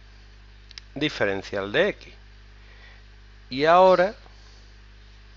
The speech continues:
despejo diferencial de x, que sería pi partido seis pasa dividiendo. Diferencial de t partido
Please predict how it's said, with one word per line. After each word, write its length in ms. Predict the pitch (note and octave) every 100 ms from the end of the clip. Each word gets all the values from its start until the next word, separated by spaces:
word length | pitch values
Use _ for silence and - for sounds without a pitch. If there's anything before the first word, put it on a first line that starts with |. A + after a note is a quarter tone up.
| - - - -
despejo 560 | A2+ G#2 - A#2+ A#2 F#2
diferencial 720 | F#2 G#2+ G2 F#2 - A2+ A#2
de 220 | B2+ D#3
x, 280 | D#3 E3 G#3+ - - -
que 120 | - G#2+
sería 440 | - F#2 F#2+ C#2 - - - - - - - - - - - - - - - - - -
pi 160 | C3+
partido 640 | B2+ - C3+ B2+ - C3+ C3+
seis 260 | - D#3+
pasa 280 | D#3+ B2 A#2
dividiendo. 580 | G#2+ G#2 F#2+ F2 D#2 C#2+ - -
Diferencial 800 | G#2+ - G#2 G2 F#2+ - A2 A2+
de 140 | A#2
t 280 | C3 F3+ A3 - - - - - - - - - -
partido 640 | A#2+ - - D#3+ D3+ G3+